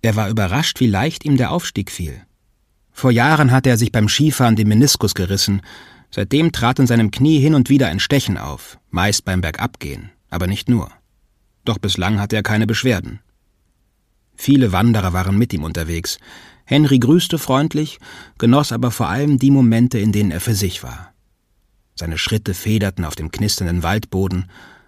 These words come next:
und wie früher als Junge versuchte er, das emsige Klacken, Hämmern und Krächzen in den Bäumen den einzelnen Vogelarten zuzuordnen.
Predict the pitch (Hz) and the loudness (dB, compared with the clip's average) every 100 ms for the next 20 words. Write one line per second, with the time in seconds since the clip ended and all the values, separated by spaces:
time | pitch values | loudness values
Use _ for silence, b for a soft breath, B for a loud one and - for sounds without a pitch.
0 | B - 101 139 - - 147 135 95 - | B -6 -2 -2 -2 0 2 2 0 0
1 | 107 143 135 107 98 139 - 110 104 98 | 2 2 0 -2 0 -2 -2 -4 -4 -4
2 | - 110 127 120 98 - - 110 - 117 | -4 -2 -2 -2 -6 -8 -6 -6 -2 -2
3 | 104 - 117 117 78 80 - 110 - - | -2 0 2 2 0 -6 -6 -6 -6 -6
4 | 87 90 87 90 107 107 90 - 98 113 | -4 -4 -4 -2 -2 -2 -2 -6 -4 -2
5 | 107 92 90 117 98 76 67 - 82 87 | -2 -4 -4 -4 -4 -8 -10 -10 -10 -8
6 | 82 - 67 73 58 - | -8 -10 -12 -14 -16 -18